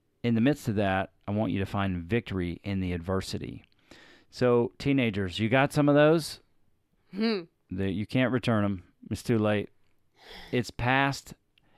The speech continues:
Speaker 1: it's
Speaker 2: They're,
Speaker 1: past
Speaker 2: they're
Speaker 1: that,
Speaker 2: not going
Speaker 1: uh,
Speaker 2: back where they came from.
Speaker 1: <laughs>
Speaker 2: That's out of the question.
Speaker 1: It's past that, uh, ninety-day return policy by the time they get to be teenagers, and they are just, they're not going back to the store from whence they came. So we understand that.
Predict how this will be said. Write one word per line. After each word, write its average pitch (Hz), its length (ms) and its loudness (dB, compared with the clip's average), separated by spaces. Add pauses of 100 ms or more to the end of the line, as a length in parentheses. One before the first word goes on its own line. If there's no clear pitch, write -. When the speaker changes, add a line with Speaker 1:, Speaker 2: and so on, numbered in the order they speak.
Speaker 1:
it's 127 160 0
Speaker 2:
They're, 226 80 -2
Speaker 1:
past 175 220 6
Speaker 2:
they're 175 80 4
Speaker 1:
that, 156 160 8
Speaker 2:
not - 140 4
going 131 220 6
Speaker 1:
uh, - 40 2
Speaker 2:
back 101 260 -4
where 180 100 -10
they 165 140 -6
came 175 240 -10
from. 156 220 -14
Speaker 1:
<laughs> 156 40 -10
Speaker 2:
That's 170 240 -2
out 202 240 0
of 190 100 -10
the 196 80 -8
question. - 540 -12 (300)
Speaker 1:
It's 135 160 0
past 165 400 4
that, 143 340 4
uh, 131 160 6
ninety-day 135 540 6
return 120 440 2
policy 107 460 0
by 98 200 0
the 95 60 -2
time 107 260 0
they 101 80 0
get 104 120 -2
to 95 80 -8
be 92 140 -4
teenagers, 98 580 -2
and 87 180 -2
they 95 220 0
are 87 160 0
just, 95 420 -2
they're 107 240 0
not 110 280 0
going 98 240 0
back 95 280 0
to 90 100 -6
the 85 100 -4
store 87 320 -4
from 87 180 -10
whence 80 200 -8
they 76 140 -12
came. 78 340 -12
So - 120 -16
we 82 140 -10
understand 80 480 -10
that. 78 200 -12